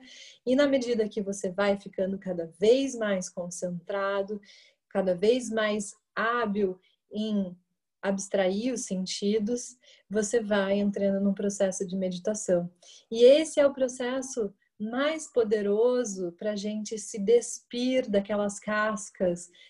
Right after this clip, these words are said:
da sociedade, da família, das expectativas alheias, da nossa expectativa também em cima de um monte de expectativas que nos são criadas através da mídia e de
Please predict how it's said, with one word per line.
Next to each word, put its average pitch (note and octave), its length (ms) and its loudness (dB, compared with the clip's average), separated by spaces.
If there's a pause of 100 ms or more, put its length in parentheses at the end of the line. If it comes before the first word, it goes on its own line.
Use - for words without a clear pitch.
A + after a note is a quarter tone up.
(140)
da G#3 540 -2
sociedade, G3 1040 0
da F3 140 -2
família, G3 760 0
das F3+ 200 -4
expectativas G3 1040 -2
alheias, F#3 680 2 (320)
da C#4 140 2
nossa D4+ 340 0
expectativa B3 880 -2
também G#3 540 -2
em G3 40 -2
cima A#3+ 600 -4 (340)
de G#3 120 -2
um A#3+ 40 -4
monte C4+ 360 6
de A3+ 80 -4
expectativas A#3 760 -2
que - 120 -6
nos G#3+ 160 -6
são G#3+ 200 -6
criadas G3 600 0
através G3+ 560 -2 (400)
da F#3+ 200 -4
mídia F3+ 1200 -2
e G3 220 2
de F#3+ 380 -2